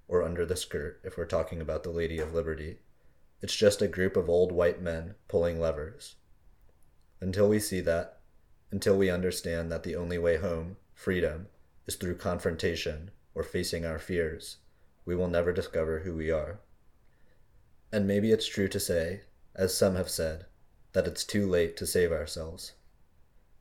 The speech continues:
Maybe it's the destiny of mankind to destroy itself, in which case,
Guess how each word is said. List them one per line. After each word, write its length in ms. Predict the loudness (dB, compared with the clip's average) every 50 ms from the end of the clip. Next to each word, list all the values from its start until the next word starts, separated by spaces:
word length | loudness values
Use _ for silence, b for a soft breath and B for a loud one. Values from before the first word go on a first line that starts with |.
| _ _ -20 -20 _
Maybe 300 | -2 0 2 2 4 4
it's 180 | 4 4 2 2
the 100 | 2 4
destiny 540 | 6 6 6 6 4 0 0 0 2 2 0
of 120 | 0 0
mankind 680 | 0 0 0 -2 -2 -4 -4 -4 -2 -4 -6 -8 -10 -14 -16
to 80 | -14 -8
destroy 400 | -6 -6 -4 0 4 4 4 4
itself, 420 | 4 0 -4 -6 -6 -6 -6 -8 -12 -16 -20 -20 -20 _ _ -20 -20 _ -6
in 120 | -4 0 0
which 220 | 0 0 0 2
case, 420 | 4 4 4 4 2 -4 -8 -12